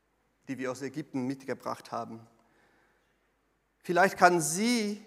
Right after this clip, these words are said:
kann ich durch sie Kinder haben.“ Das ist die Formulierung. „Vielleicht kann ich durch sie Kinder haben.“ Und das war ein normales Verfahren damals. Ich habe eine Sklave, eine Sklavin, sie muss mir dienen, sie gehört mir,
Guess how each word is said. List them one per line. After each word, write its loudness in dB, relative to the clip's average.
kann 8
ich -2
durch 4
sie 2
Kinder 2
haben.“ -6
Das -8
ist -12
die -10
Formulierung. -10
„Vielleicht -8
kann -8
ich -8
durch -14
sie -12
Kinder -8
haben.“ -14
Und -2
das 0
war 10
ein -2
normales 0
Verfahren 0
damals. -6
Ich -6
habe 0
eine -6
Sklave, -2
eine -10
Sklavin, -4
sie -6
muss -6
mir -8
dienen, -8
sie -14
gehört -6
mir, -4